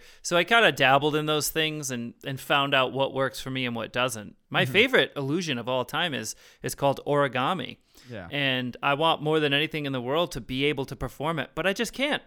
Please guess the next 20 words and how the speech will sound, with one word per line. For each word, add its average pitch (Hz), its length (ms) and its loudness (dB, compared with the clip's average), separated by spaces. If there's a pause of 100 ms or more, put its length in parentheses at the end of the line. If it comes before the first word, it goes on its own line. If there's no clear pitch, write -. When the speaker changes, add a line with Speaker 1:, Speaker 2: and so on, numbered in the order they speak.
Speaker 1:
It 160 100 -6
just 190 220 -4
doesn't 185 300 0
fit 233 200 -4
me. 156 260 -4
I, 135 140 -2
th-, 143 220 -4
and 175 80 0
Speaker 2:
Sure. 175 80 0
Speaker 1:
there's 185 140 0
nothing 214 260 0
I 180 80 4
can 175 220 -4
do 170 260 -2
that 147 180 -2
I 156 120 4
can 151 180 -8
bring 151 320 -4
to 131 240 -8
it - 240 -6